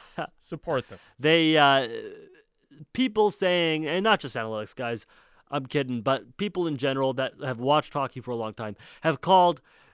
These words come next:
Speaker 1: guys like him, Tucker Poolman I'm talking about, an A H L caliber defenseman. Like, that to me is crazy. Uh, you know, and, and the, the, the term, people don't like the term, but if, have you seen the market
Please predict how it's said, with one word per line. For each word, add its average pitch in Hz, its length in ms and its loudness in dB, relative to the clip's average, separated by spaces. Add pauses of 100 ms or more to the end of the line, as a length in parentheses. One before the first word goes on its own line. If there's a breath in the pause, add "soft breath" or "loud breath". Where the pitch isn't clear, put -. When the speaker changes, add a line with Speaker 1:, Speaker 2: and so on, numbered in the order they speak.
(120)
Speaker 1:
guys 160 520 0 (120)
like 147 360 -4
him, 143 420 -2 (520 soft breath)
Tucker 151 200 -2
Poolman 139 300 -2
I'm 131 80 -4
talking 127 220 -2
about, 127 240 -2
an 156 120 -2
A 156 60 0
H 151 300 0
L 139 100 -2
caliber 123 340 -8
defenseman. 101 460 -12 (220 soft breath)
Like, 175 140 -4
that 269 200 4
to - 80 -12
me 202 120 -4
is - 100 -6
crazy. 95 480 -10 (560)
Uh, 185 60 2
you 196 260 2
know, 196 180 6
and, 175 220 0
and 156 240 -2
the, 151 100 0
the, 135 460 -4
the 135 80 -8
term, 202 580 0 (840 soft breath)
people 190 320 0
don't 165 180 2
like 151 200 -2
the - 60 -20
term, 139 440 -4 (220 soft breath)
but - 100 4
if, 160 120 -4
have 175 140 -2
you 185 80 -6
seen 226 380 -6
the 202 60 0
market 160 580 -2